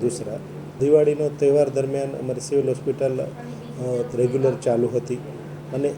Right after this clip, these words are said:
એ દરમિયાન અમારે, અ, લગભગ આઠ હજાર આઠસો પંદર જેટલી ઓ પી ડી જોવામાં આવી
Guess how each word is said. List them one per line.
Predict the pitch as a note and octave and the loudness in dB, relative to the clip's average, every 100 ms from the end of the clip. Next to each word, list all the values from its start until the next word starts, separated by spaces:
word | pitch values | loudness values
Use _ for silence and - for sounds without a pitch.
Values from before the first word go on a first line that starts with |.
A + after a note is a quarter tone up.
| F3 | 4
એ | F3+ | 6
દરમિયાન | D3 B2+ A#2+ G#2+ G#2 - - - | 6 4 2 -4 -8 -14 -14 -8
અમારે, | C3+ C#3 C3+ C3+ C#3+ - - - C#3 | -2 2 4 2 0 -6 -12 -12 -6
અ, | B2+ A#2+ A#2 A#2 - - - - - | -2 0 0 -2 -4 -14 -14 -14 -6
લગભગ | C3 B2+ C#3+ C#3+ | -2 2 4 2
આઠ | - D3+ D3+ | 2 0 4
હજાર | C#3 D3 | 6 6
આઠસો | C3+ C3+ D#3+ - | 4 2 -2 0
પંદર | C#3+ C#3+ | 4 4
જેટલી | C3 C#3 C#3 B2 | 6 2 2 -2
ઓ | A#2+ | 0
પી | C#3 | -2
ડી | C#3 C#3 - - - - - | -2 -6 -12 -16 -16 -6 4
જોવામાં | C#3+ C#3+ C3+ | 8 8 6
આવી | B2+ B2 | 4 2